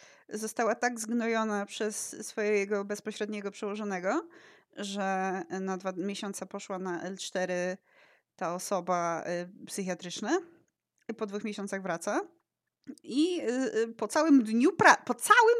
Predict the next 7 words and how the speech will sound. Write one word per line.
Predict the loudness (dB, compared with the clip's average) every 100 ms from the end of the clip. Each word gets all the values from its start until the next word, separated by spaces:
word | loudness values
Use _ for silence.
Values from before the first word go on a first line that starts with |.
| 0
dniu | -4 2
pracy | 4 4 2 0 -2 -10 -20 -20 -14
zostaje | -8 -2 -2
zwolniona | 0 4 4 4 -4 -12 _ _ _ _ _ _ _ _ _ _ _ -20 -20 -20 -20 -20 -20 -20 _ -10
przez | -6 -4 -4 -6 -8 -10
bezpośredniego | -8 -6 -8 -10 -8 -6 -6
przełożonego. | -8 -10 -8 -8 -10 -12